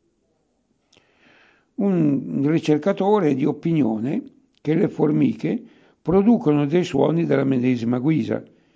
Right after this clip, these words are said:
ma sebbene a noi non sia concesso di udirli. Beh, dopotutto, la quantità dei suoni percepibili dal nostro orecchio,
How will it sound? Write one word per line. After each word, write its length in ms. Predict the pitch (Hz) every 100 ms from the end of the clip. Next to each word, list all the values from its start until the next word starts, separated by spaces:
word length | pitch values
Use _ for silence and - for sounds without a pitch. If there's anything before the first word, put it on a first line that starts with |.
| _ - _
ma 140 | - -
sebbene 500 | - 143 131 160 139
a 40 |
noi 380 | 156 147 151 160
non 440 | 151 156 139 139 123
sia 400 | 139 143 127 -
concesso 640 | - 135 - 117 117 120
di 140 | 117 120
udirli. 600 | 117 107 107 110 113 - _ _ _ - -
Beh, 160 | - 139
dopotutto, 880 | 135 143 156 - - - 120 - _ _ _
la 160 | - 110
quantità 500 | 139 139 160 151 185
dei 180 | 165 143
suoni 380 | - 160 175 131
percepibili 880 | 143 139 - 135 180 165 127 120
dal 180 | 113 113
nostro 380 | 127 160 120 131
orecchio, 520 | 156 127 123 160 170